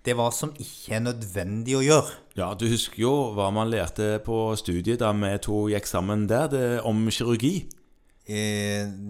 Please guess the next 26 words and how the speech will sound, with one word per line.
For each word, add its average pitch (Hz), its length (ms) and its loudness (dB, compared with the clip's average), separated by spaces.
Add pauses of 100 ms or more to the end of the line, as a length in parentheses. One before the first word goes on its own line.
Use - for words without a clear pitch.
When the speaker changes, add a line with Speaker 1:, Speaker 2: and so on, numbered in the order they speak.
(440)
Speaker 1:
jeg 117 160 -4
husker 123 320 -2
det 135 80 -2
kanskje, 123 400 -2
men 123 140 0
du 113 80 2
må - 20 8
Speaker 2:
Ja, 113 140 6
Speaker 1:
minne 120 100 2
Speaker 2:
en 135 80 4
Speaker 1:
meg - 80 2
Speaker 2:
god, 123 80 6
Speaker 1:
på 123 80 8
det. 104 80 6
Speaker 2:
en 123 80 2
god 117 240 2
kirurg 127 540 0
vet 117 320 0
ikke 135 240 -2
hvordan 113 340 0
han 113 120 -2
skal 117 200 -4
operere, 123 540 2
eller 107 180 2
hun, 92 300 2 (100)
men 107 380 0